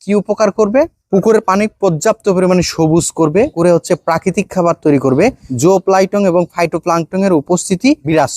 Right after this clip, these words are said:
করবে। তাতে কি? আপনার মাছ প্রাকৃতিক খাবার খাবে এবং মাছ উচ্চ ফলনশীলের দিকে আগাবে, খাবারের প্রতি আগ্রহটা জাগবে এবং আপনার প্রাকৃতিক খাবার তৈরির ফলে মাছ পর্যাপ্ত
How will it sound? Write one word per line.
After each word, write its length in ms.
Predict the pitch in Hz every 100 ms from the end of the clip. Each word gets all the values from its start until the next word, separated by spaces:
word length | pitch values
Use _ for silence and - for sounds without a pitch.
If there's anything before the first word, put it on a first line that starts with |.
| -
করবে। 200 | 110 95 -
তাতে 180 | 127 185 -
কি? 100 | 120 90
আপনার 240 | 135 151 147 131
মাছ 240 | 131 139 135 -
প্রাকৃতিক 400 | 160 - 175 170 -
খাবার 200 | 120 110 -
খাবে 220 | 98 90 _ 170
এবং 160 | 190 165 101 _ - 139
মাছ 200 | 180 208 - 208
উচ্চ 160 | - - 196
ফলনশীলের 540 | - 185 185 - 202 190 165
দিকে 180 | 180 240 151
আগাবে, 280 | 123 110 95 -
খাবারের 360 | 143 160 165 165
প্রতি 260 | 170 - 196 247 165
আগ্রহটা 380 | 170 220 220 226
জাগবে 300 | 220 202 202 285
এবং 160 | 180 220 123 - 131
আপনার 220 | 139 190 180 -
প্রাকৃতিক 480 | 165 185 - 226 254 -
খাবার 220 | 226 220 226 226
তৈরির 280 | 196 196 180
ফলে 200 | 180 143 175 - _ 135
মাছ 160 | 160 160 -
পর্যাপ্ত 480 | 180 160 202 226